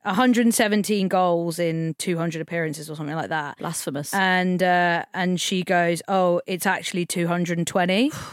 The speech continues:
Speaker 1: And I was like, "Oh, mate, I'm well
Speaker 2: Wow.
Speaker 1: off, aren't I?" Uh, it was really funny. Oh, yeah, so she, it was a birthday, it was a birthday tweet. She said, "Made it to twenty-five. Thank you for the love and support. I'll see you very soon." And then I said, "Wow, this has hit me very hard this morning.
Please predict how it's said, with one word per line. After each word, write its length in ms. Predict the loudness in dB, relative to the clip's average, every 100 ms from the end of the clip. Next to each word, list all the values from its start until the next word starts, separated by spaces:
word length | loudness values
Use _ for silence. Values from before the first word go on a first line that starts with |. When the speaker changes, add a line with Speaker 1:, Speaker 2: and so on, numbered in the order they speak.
| -18 _ _
Speaker 1:
And 100 | -4 -2
I 60 |
was 100 | -2
like, 160 | -2 -2
"Oh, 120 | -2
mate, 240 | -2 -2 -4
I'm 200 | -6 -2
well 180 | -2 -2
Speaker 2:
Wow. 160 | -4
Speaker 1:
off, 160 | -6 -4
aren't 120 | -4
I?" 220 | -4 -6 -12 _ _ _ 0
Uh, 400 | 2 4 2 -2 _ _
it 40 | -4
was 120 | 0
really 160 | 0 0
funny. 360 | -4 -8 -10 -8 0
Oh, 60 |
yeah, 200 | 2 4
so 200 | 4 2 4
she, 120 | 4
it 20 |
was 100 | 4
a 40 |
birthday, 380 | 4 2 4 2
it 80 | 2 -2
was 80 | 2
a 40 |
birthday 320 | 2 4 0
tweet. 300 | 0 -2 -2
She 60 | -2
said, 260 | 0 0 -2 _ _ -2
"Made 180 | 0 0
it 80 | -2
to 80 |
twenty-five. 560 | 2 2 2 4 2 2
Thank 260 | 0 0 -2
you 60 |
for 100 | -2
the 80 | 2
love 200 | 2 2
and 100 | 0
support. 340 | -2 0 0
I'll 80 | 0
see 140 | -2 -2
you 100 | 0
very 220 | -2 -2
soon." 400 | -2 -2 -2 -6 _ _ -4
And 120 | 0
then 80 | 2
I 80 | 2
said, 220 | 2 2
"Wow, 280 | 4 4 4
this 160 | 2 0
has 120 | -2
hit 120 | 0
me 120 | 0
very 260 | 2 2 4
hard 280 | 2 2 0
this 180 | -2
morning. 400 | 0 0 0 -2